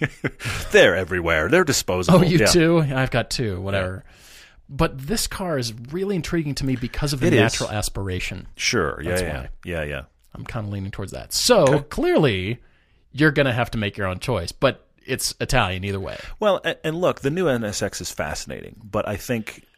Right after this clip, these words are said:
Speaker 1: the, the new N S X is a, is a technology statement, and we look forward to putting it on camera. It's a technology statement.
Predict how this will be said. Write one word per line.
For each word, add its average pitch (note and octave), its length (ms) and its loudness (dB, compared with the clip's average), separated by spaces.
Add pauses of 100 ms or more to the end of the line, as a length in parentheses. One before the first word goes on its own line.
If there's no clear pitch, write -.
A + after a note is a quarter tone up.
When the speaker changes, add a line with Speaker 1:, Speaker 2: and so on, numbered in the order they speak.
(140)
Speaker 1:
the, A#2 220 -6
the G#2 140 -2
new C3+ 160 0
N B2+ 80 0
S - 160 -4
X G#2 260 -2
is G2 200 -6
a, F#2 140 -4
is F#2 140 -6
a F#2 80 -8
technology F2+ 640 -8
statement, D#2+ 320 -8
and E2+ 80 -8
we G#2 100 -4
look A#2+ 160 -4
forward F2+ 220 -4
to D#2+ 60 -12
putting F2 200 -8
it D#2+ 80 -8
on D2 100 -10
camera. F#2 300 -8
It's G2 120 -8
a - 20 -6
technology F#2 560 -6
statement. - 440 -10